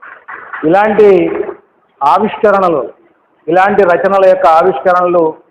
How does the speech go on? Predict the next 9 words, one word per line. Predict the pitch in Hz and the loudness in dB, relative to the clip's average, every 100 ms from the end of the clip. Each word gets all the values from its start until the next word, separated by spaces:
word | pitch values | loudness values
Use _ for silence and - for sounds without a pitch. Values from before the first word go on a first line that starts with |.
| _ _ _ _ _ _ - | _ _ _ _ _ _ -2
చాలా | 165 190 190 | 2 4 4
జరగాలని | 165 175 190 185 180 170 | 2 2 2 2 0 -2
చెప్పేసి, | - 165 165 175 175 _ _ _ _ _ _ _ _ _ _ _ - | -2 -4 -2 -6 -6 _ _ _ _ _ _ _ _ _ _ _ -4
ప్రజల్లోకి | 170 185 226 220 202 185 185 180 160 - - _ _ | 0 2 4 4 4 2 0 0 0 -6 -14 _ _
ఇట్లాంటి | 151 175 214 214 196 | -10 0 0 2 2
రచనలు | 185 202 190 | 2 0 -2
తీసుకెళ్లాలని | 180 185 185 202 190 180 175 170 | -2 -2 -2 -2 0 2 0 -2
చెప్పేసి | 170 - 160 165 151 | -4 -6 -8 -6 -6
ముందుగా | 165 170 170 | -6 -4 0